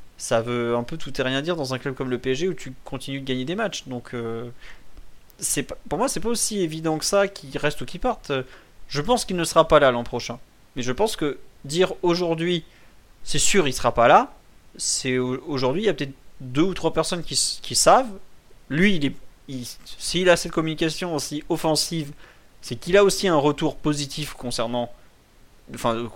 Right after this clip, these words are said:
positif du club le concernant, je dirais. Parce que lui, il s'imagine bien rester une deuxième année. En tout cas, il travaille comme s'il allait rester une deuxième année. Mais, euh, les entraîneurs disponibles, est-ce que ça correspond à ce que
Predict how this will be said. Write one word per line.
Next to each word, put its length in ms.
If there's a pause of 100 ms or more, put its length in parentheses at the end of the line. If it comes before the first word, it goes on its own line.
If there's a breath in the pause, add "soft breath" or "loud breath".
(100)
positif 420
du 140
club 280
le 120
concernant, 480
je 80
dirais. 220 (300)
Parce 140
que 320 (400 loud breath)
lui, 200
il 40
s'imagine 420
bien 120
rester 220
une 40
deuxième 240
année. 160
En 80
tout 100
cas, 120
il 80
travaille 340
comme 200
s'il 200
allait 160
rester 220
une 60
deuxième 240
année. 240 (1200 loud breath)
Mais, 400
euh, 160 (840 loud breath)
les 840
entraîneurs 400
disponibles, 600
est-ce 140
que 100
ça 120
correspond 520
à 60
ce 120
que 300